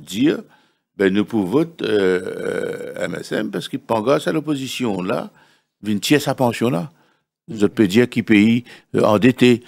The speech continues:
vous autres pouvez dire qu'il c'est une bribe, et il y a un risque qu'ils ont de tirer, mais si vous avez un argument qui peut servir dans, dans la campagne électorale,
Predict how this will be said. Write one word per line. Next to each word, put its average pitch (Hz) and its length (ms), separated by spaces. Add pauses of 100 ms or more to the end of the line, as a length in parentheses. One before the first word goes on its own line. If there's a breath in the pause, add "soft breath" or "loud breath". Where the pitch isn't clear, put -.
(200 loud breath)
vous - 80
autres 101 80
pouvez 104 120
dire 104 140
qu'il - 80
c'est 120 120
une 110 80
bribe, 123 320 (360 loud breath)
et 107 100
il 98 60
y - 20
a 104 40
un 101 60
risque - 540 (340)
qu'ils 101 200
ont 107 80 (300)
de - 80
tirer, 120 280
mais 139 80
si - 140
vous 110 100 (120)
avez 151 100
un 143 60
argument 117 340
qui 117 100
peut 101 140
servir 107 460 (360 loud breath)
dans, 95 280
dans 95 160
la 85 100
campagne 95 340
électorale, 95 420